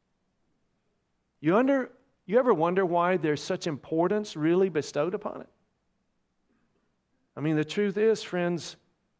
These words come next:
it's because Jesus says, "This is how you and I should relate and interact with others." And let me take a poll. How many of us in the difficulties that we've had in life, the struggles, the,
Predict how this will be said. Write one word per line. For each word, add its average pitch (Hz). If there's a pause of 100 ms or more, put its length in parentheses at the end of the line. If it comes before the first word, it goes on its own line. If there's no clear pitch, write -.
(260)
it's 165
because 180
Jesus 196
says, 170
"This 196
is 165
how 175
you 160
and 139
I 147 (280)
should 151
relate 165
and 147
interact 170
with 151
others." 156
And 147 (160)
let 247
me 254
take 202
a 165
poll. 127 (240)
How 262
many 247
of 160
us 165
in 156
the 143
difficulties 196
that 160
we've 143
had 185
in 180
life, 127
the 135
struggles, 214
the, 131